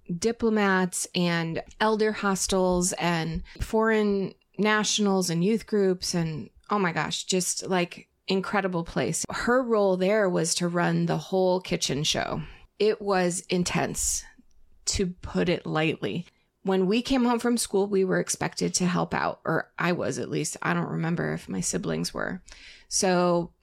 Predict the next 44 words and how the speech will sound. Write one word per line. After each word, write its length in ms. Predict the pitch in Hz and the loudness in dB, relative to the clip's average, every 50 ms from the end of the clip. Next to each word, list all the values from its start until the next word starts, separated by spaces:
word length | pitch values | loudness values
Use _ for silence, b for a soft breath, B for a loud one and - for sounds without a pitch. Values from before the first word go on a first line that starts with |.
| _ _ _ _ _ _ _ _ | _ _ _ _ _ _ _ _
I 260 | - 180 180 180 180 185 | -2 0 2 2 2 2
would 200 | 185 185 175 180 | 2 2 0 0
come 200 | - - 202 196 | -2 0 2 2
home 160 | 208 208 202 | 2 2 0
from 200 | 196 - 185 190 | 0 0 -2 0
school 560 | 175 - - - 196 190 185 190 185 180 - - | -2 -2 -2 0 2 2 4 4 4 2 0 0
and 280 | - - 175 175 160 - - | 0 0 0 0 -2 -2 -2
it 140 | - 175 - | -2 -2 0
would 180 | 170 180 170 | 0 -2 0
be 220 | 170 180 175 170 170 | 0 0 2 2 2
like, 440 | 170 165 156 156 160 165 - - - | 2 2 2 2 0 -2 -6 -14 -4
"All 100 | - 175 | 0 0
right, 200 | 170 170 156 131 | 2 4 2 2
we 100 | 135 170 | 2 2
need 160 | 175 175 170 165 | 2 4 2 2
a 60 | 165 | 0
thousand 440 | - 180 180 165 156 175 170 160 165 | 0 0 -2 0 0 0 0 -2 -2
Swedish 360 | - - 170 160 170 - - | 0 -2 -2 -2 -2 -4 -2
meatballs." 500 | 156 143 - - - - - - - - B B B B B B B B - | -4 -4 -4 -4 -6 -6 -6 -8 -8 -10 B B B B B B B B -2
And 160 | 170 175 - | -2 0 0
I 220 | - - 165 175 | 0 0 0 0
would 260 | 175 170 170 165 170 | 0 0 0 -2 -2
just 320 | 170 - 165 160 - - - - - 185 | -2 -2 0 0 -2 -4 -4 -10 -12 -6
roll 720 | 175 170 170 170 160 165 165 160 160 165 165 170 175 - - _ _ _ _ | -2 0 2 2 2 2 2 2 2 2 2 0 -2 -4 -10 _ _ _ _
Swedish 400 | - - - 180 165 156 151 - | -4 -2 0 0 0 -2 -2 0
meatballs. 520 | 175 165 160 - - 82 - - - - - B B B B B B - | 0 0 0 0 -2 -2 -2 -4 -6 -8 -10 B B B B B B -4
I 40 | 190 | -4
hated 360 | 196 - 208 196 180 180 175 | 0 2 2 2 2 0 -2
Swedish 340 | - - 180 160 147 156 - | -2 -2 -2 0 0 0 0
meatballs 460 | 175 165 160 160 - 127 110 170 - | 0 0 0 0 0 0 0 0 -2
for 120 | - 185 185 | 0 0 0
a 40 | |
really 280 | 220 220 226 285 254 214 | 2 2 2 2 4 2
long 240 | 208 208 190 175 175 | 2 2 2 0 0
time 280 | 175 - 196 190 175 165 | -2 -2 0 0 0 0
because 320 | 160 175 - - 175 170 | 0 -2 -2 -2 -2 0
when 180 | 180 170 165 165 | 0 2 2 2
you 100 | 165 160 156 | 2 2 0
roll 340 | 170 175 160 147 147 147 | 0 0 2 2 2 2
thousands 640 | 147 - - 135 - 117 175 190 180 180 180 185 196 | 0 -2 -2 0 0 2 2 0 2 2 2 2 2
of 180 | 185 180 185 190 | 2 0 0 0
them, 240 | 190 185 180 185 180 | 0 2 2 2 2
you 180 | 160 156 151 | 0 0 -2
grow 540 | 170 - - - 156 131 135 139 139 131 - | -4 -8 -8 -4 -2 0 0 0 -2 -4 -8